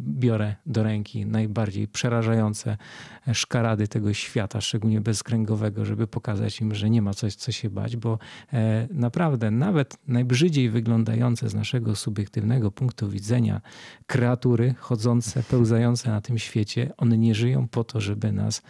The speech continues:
skrzywdzić. E, to, że czasami coś nas ugryzie, no to dobra, jeżeli mówimy tu o komarze, no to, no, taka biologia, to już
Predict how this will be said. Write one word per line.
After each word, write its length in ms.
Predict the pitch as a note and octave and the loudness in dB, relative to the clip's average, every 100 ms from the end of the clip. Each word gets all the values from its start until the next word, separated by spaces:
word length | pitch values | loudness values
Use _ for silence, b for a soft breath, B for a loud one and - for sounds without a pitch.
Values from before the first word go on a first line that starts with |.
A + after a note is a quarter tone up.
| B - | B -14
skrzywdzić. 680 | - - A2 F#2+ - - - B B B B | -6 -2 -2 -2 -8 -12 -16 B B B B
E, 180 | G#2+ G2 | -4 -4
to, 240 | - A#2+ B2+ | -2 -2 0
że 140 | G#2+ | -2
czasami 600 | - A2 A2+ A2 G#2 G2+ | -4 -4 -2 0 0 -4
coś 300 | - A#2 - | -4 -4 -2
nas 260 | F#2+ - - | -4 -6 -6
ugryzie, 600 | A2 A2 G#2+ G2 G2+ G#2+ - | -2 0 0 0 -2 -6 -4
no 120 | A2+ | -4
to 180 | A2 A2+ | -2 0
dobra, 280 | A2+ G#2 G2+ | 0 0 -2
jeżeli 260 | F#2+ G2+ | -2 -4
mówimy 380 | G2 G#2 G2+ G2+ | -2 -2 -2 -4
tu 140 | G#2+ G2 | -4 -4
o 100 | G2 | -4
komarze, 520 | - G2 G2 F#2+ F#2+ B B B | -4 -2 -2 -4 -8 B B B
no 120 | A#2 G2 | -6 -4
to, 160 | A2+ | -4
no, 220 | F3 G#3 | -2 -2
taka 260 | G3+ D3 B2 | 0 -2 -2
biologia, 460 | G#2+ G2+ F#2+ F#2 - | 0 0 0 -6 -6
to 140 | C#3+ | -2
już 220 | B2 G#2+ | -2 -4